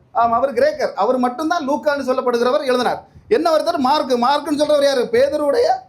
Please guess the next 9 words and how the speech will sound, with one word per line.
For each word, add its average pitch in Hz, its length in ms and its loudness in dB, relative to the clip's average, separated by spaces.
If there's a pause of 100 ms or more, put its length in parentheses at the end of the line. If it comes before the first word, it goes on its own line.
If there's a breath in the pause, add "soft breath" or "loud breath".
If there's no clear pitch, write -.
(720)
பேதுருடைய 302 580 2
சொந்தக்காரர், 285 760 0
பவுலுடைய 294 580 0
ஒரு 285 200 2
நல்ல 262 240 -2
நண்பர். 233 480 -2
அப்ப 294 160 0
இவர் 302 180 0
எழுதினார். 247 420 0